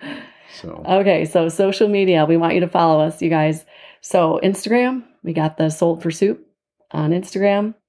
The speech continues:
Speaker 2: We got Sold for Soup on Twitter. And I think we have a website. What's that called?
Speaker 1: Sold for soup dot com.
Speaker 2: Oh, how about that? Sold for soup dot com.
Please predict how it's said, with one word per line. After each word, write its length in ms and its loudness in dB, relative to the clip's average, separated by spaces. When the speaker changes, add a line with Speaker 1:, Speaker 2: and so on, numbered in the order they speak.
Speaker 2:
We 80 0
got 240 -2
Sold 260 -2
for 80 -6
Soup 340 0
on 340 -2
Twitter. 400 -2
And 160 2
I 80 2
think 280 0
we 140 2
have 340 2
a 100 0
website. 560 -2
What's 200 -8
that 180 -4
called? 240 -2
Speaker 1:
Sold 180 -2
for 140 -6
soup 240 -4
dot 140 0
com. 120 0
Speaker 2:
Oh, 40 0
how 100 2
about 240 -2
that? 320 -4
Sold 200 -6
for 120 -8
soup 260 -8
dot 220 -10
com. 200 -18